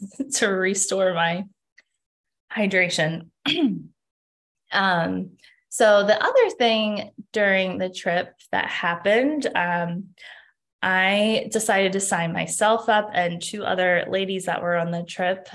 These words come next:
for a semi-private, um, Pilates class.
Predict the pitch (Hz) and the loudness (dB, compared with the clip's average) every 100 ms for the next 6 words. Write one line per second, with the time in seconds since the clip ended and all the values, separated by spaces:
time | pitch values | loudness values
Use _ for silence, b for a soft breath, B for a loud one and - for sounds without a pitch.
0 | 208 - 185 175 175 - 180 170 185 190 | -14 -8 0 2 2 0 -2 -2 -2 0
1 | 190 190 190 - 180 175 175 170 175 - | 0 -2 -6 -4 -2 0 0 -2 -4 -12
2 | - _ _ _ - 180 - 220 220 - | -16 _ _ _ -14 -10 -10 -12 -14 -18
3 | - 269 285 202 196 - - - - - | -2 2 4 2 -2 -4 -6 -6 -8 -12